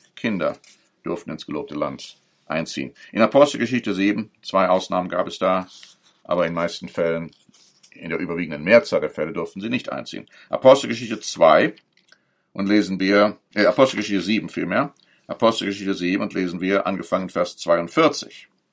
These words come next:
Aber Gott wandte sich ab und gab sie dahin,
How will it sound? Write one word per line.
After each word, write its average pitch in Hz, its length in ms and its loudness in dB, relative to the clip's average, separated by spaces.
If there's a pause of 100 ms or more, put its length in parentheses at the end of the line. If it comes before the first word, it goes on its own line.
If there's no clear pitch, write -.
(1600)
Aber 123 180 6
Gott 151 240 8
wandte 113 320 6
sich 98 220 -2
ab 180 340 6 (280)
und - 120 -10
gab 113 220 6
sie - 100 -6
dahin, 120 480 2